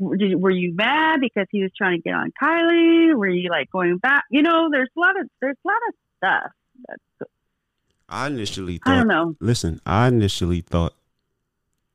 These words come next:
Speaker 2: that she, um, was mad about him with the Kylie and then the other girl
Speaker 1: Mm-hmm.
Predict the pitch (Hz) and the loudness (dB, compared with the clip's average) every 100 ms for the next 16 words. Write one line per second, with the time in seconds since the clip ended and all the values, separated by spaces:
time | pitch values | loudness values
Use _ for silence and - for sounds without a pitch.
0 | _ _ _ _ 92 90 - - 104 95 | _ _ _ _ 0 0 0 2 2 4
1 | 85 85 82 87 - _ _ _ _ _ | 2 0 -2 -8 -16 _ _ _ _ _
2 | _ _ _ _ - 87 80 90 107 104 | _ _ _ _ -6 -4 -2 -2 0 0
3 | 104 98 87 95 87 101 101 101 101 - | -2 -4 -4 -4 -2 -2 -2 -4 -8 -14
4 | _ - - - - 107 101 98 98 95 | _ -14 -14 -10 -4 -2 -2 -2 -4 -4
5 | 87 87 95 87 - 98 95 82 87 85 | -4 -4 -4 -6 -4 -4 -4 -6 -4 -4
6 | 85 87 - _ _ _ _ _ _ _ | -4 -8 -16 _ _ _ _ _ _ _
7 | _ - 226 233 269 | _ -4 2 4 4